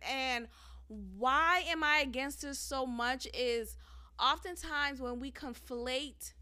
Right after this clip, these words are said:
two groups who have been disenfranchised by society,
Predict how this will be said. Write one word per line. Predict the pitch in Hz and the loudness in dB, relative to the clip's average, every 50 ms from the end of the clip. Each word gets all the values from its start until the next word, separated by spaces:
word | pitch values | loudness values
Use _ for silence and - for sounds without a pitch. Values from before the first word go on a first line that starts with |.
| - | -8
two | - - - 330 320 320 285 | -6 -4 -4 -2 -2 -4 -4
groups | 226 214 214 226 247 262 277 302 - - - - - - - - - - - - - - - - - - - - - - | -6 -6 -6 -4 -4 -4 -4 -6 -8 -10 -10 -10 -10 -12 -16 -20 -20 -20 -20 -20 -20 -20 -20 -20 -20 -20 -20 -20 -20 -14
who | - - 302 294 302 | -8 -6 -4 -4 -4
have | 285 - 254 254 240 240 233 226 226 226 220 214 208 165 202 | -4 0 2 4 6 6 6 6 4 4 2 0 -6 -10 -6
been | 208 233 233 233 226 226 226 220 214 208 208 208 208 - - - - - - - - - - - - - - 240 202 180 | -4 -4 -2 -2 -2 -2 -2 -2 -2 -4 -4 -6 -10 -12 -16 -20 -20 -20 -20 -20 -20 -20 -20 -20 -20 -16 -16 -14 -10 -6
disenfranchised | - 254 294 - - 311 302 - - - 262 254 262 262 262 - 254 247 247 247 240 226 185 | -4 -4 -2 -2 -4 -6 -6 -6 -6 -2 -2 0 0 0 -2 0 2 4 4 2 2 -2 -2
by | 226 214 220 220 226 220 | 0 2 4 4 2 2
society, | 226 - - 220 214 - - - 196 190 190 196 214 220 220 233 240 247 262 269 269 285 | 0 -2 -6 -6 -6 -4 -2 0 0 2 2 2 2 0 -2 -4 -4 -4 -4 -4 -6 -6